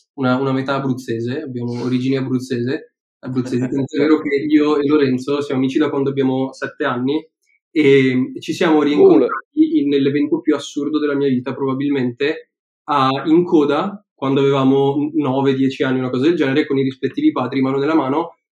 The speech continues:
Speaker 1: ehm, in fila allo stabilimento Onda Marina di Pescara a ordinare le pizzette per, per il pranzo. Io ho visto lì Lorenzo e ho detto: "Cosa stracazzo ci fai qui che,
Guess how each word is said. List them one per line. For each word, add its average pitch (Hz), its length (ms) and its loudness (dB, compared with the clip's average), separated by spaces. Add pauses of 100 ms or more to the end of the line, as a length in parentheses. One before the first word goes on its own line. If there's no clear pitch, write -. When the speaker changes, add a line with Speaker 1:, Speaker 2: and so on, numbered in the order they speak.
(140)
Speaker 1:
ehm, 127 800 0
in 160 180 4
fila 156 360 0
allo 151 120 4
stabilimento 147 580 2
Onda 143 200 2
Marina 139 280 0
di 131 120 -4
Pescara 139 560 -2
a 139 100 -2
ordinare 135 840 0
le 143 100 0
pizzette 135 680 -6
per, 127 360 -4
per 135 100 -2
il 135 140 -4
pranzo. 123 460 -2
Io 175 160 4
ho 151 40 2
visto 135 300 -4
lì 135 100 4
Lorenzo 143 520 2
e - 20 2
ho 156 80 2
detto: 135 340 -8
"Cosa 131 360 -8
stracazzo 139 760 -6
ci 135 180 -8
fai 139 280 -4
qui 135 180 -4
che, 139 300 -6